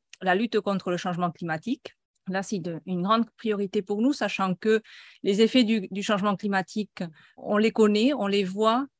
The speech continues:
en Andorre, en, en Andorre qui est un État de petite dimension territoriale, un État enclavé, euh, dans les Pyrénées.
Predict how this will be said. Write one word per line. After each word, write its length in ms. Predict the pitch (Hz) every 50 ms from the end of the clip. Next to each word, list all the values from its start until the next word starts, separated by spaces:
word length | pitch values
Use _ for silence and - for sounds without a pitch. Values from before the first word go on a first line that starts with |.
| _ _ _ _ _ -
en 160 | - 202 196 196
Andorre, 460 | 190 190 180 185 190 214 262 302 - -
en, 180 | 202 185 185 175
en 340 | 170 170 175 185 185 185
Andorre 300 | 190 190 208 214 226 -
qui 140 | - - 196
est 120 | 185 - 190
un 420 | 180 175 170 170 170 170 175 180
État 400 | 196 196 190 - 208 202 214 226 - - - - - _ -
de 60 | 190
petite 460 | 175 196 208 - 262 247 262 254 - - _ -
dimension 680 | 208 202 202 196 185 233 226 208 214 - - 240 226
territoriale, 840 | 233 220 208 214 196 - 202 190 202 202 208 214 254 294 320 269 247 - - - - - _ _ _ -
un 120 | 208 202 202
État 540 | 202 185 - - 214 214 214 214 220 220 _ - -
enclavé, 680 | 226 233 240 247 240 233 226 208 220 240 247 262 254 - _ _ _ - -
euh, 380 | 190 190 185 185 185 185 185 180
dans 200 | 170 214 226 240
les 120 | 233 233
Pyrénées. 580 | - 233 220 196 214 202 196 196 214 254 302